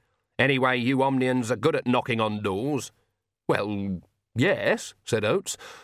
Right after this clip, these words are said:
"but normally just for a shared prayer and to interest people in our pamphlets." He let the knocker fall a few times, the boom echoing around the valley. "Not to have my throat ripped out."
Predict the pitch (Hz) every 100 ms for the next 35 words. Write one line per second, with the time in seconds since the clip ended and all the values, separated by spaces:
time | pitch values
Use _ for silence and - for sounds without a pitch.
0 | - 143 131 214 147 120 120 147 - 120
1 | - 165 151 117 - 139 202 127 101 185
2 | 202 - - - 127 - 120 214 254 147
3 | 113 - - 104 101 95 110 113 107 101
4 | 175 262 233 - - - - - _ _
5 | _ _ _ _ - 110 110 113 123 113
6 | 98 - 113 101 - 104 95 98 92 98
7 | 98 - _ _ - 117 117 101 92 110
8 | - 101 95 98 98 95 95 101 90 73
9 | - _ _ _ _ - 226 - - 117
10 | 139 117 113 - - 185 - - 117 -
11 | - 98 120 -